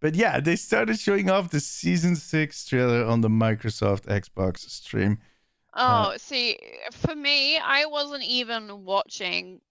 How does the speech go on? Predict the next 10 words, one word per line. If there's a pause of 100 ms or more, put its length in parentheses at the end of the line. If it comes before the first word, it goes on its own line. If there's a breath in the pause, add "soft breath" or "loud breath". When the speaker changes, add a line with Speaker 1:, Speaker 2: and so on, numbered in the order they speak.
Speaker 2:
the
showcase.
I
was
like, (500 loud breath)
I'd
just
come
back,
um,